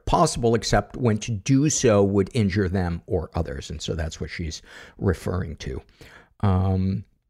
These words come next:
"How do I address these rather amorphous sins of omission? Because it's been many years since I was in my position. Most of the people who were affected by my behavior are, are dead.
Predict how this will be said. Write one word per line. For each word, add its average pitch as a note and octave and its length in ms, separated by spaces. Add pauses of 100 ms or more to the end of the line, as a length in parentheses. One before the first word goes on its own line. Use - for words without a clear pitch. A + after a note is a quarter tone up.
(1080)
"How - 160
do D#3 120
I D#3 40
address D3 420
these F#2+ 220
rather G2+ 480
amorphous A2+ 760
sins A2 460
of F2+ 120
omission? F#2+ 600 (120)
Because A2 280
it's G#2+ 100
been A2+ 220
many F3+ 220
years F3 320
since G2+ 240
I G2 100
was F#2 160
in G2+ 100
my F2 140
position. G#2+ 640
Most G2+ 240
of F2 60
the F2 80
people - 400
who G2 80
were G2 160
affected G2+ 420
by G#2 140
my G2 180
behavior G#2 540
are, F2 200 (240)
are F#2+ 120
dead. G2+ 500